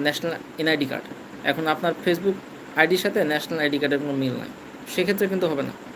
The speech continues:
আপনার যে Facebook অ্যাকাউন্ট খুলবেন তার সাথে কিন্তু ন্যাশনাল আইডি কার্ডের মিল থাকতে হবে, বা জন্ম তারিখ, যে জন্ম সাল যেগুলো থাকবে এগুলো সব কিছুর কিন্তু মিল থাকতে হবে। তাছাড়া কিন্তু আপনি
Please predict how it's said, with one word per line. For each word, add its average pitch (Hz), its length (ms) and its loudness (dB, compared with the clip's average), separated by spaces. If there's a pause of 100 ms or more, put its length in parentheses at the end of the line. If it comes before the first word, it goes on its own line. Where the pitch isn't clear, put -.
(540)
আপনার 160 200 0 (180)
যে 190 60 4 (100)
Facebook 175 320 2
অ্যাকাউন্ট 170 320 4
খুলবেন 180 320 2
তার 156 140 4
সাথে 170 160 0 (100)
কিন্তু 180 220 -2 (580)
ন্যাশনাল 151 320 2
আইডি 165 160 6
কার্ডের 156 260 6
মিল 170 120 4 (100)
থাকতে - 200 -6
হবে, 120 120 -2 (640)
বা 139 100 8 (580)
জন্ম 165 220 6 (120)
তারিখ, 160 280 2
যে 147 140 -2
জন্ম 147 140 2 (120)
সাল 160 240 4
যেগুলো 143 280 2
থাকবে 135 220 -2
এগুলো 156 220 2
সব 165 140 0
কিছুর 185 240 -4
কিন্তু 165 140 -2 (100)
মিল 175 220 4
থাকতে - 180 -4
হবে। 123 180 -2
তাছাড়া 170 320 0
কিন্তু 175 180 0 (640)
আপনি 139 140 -2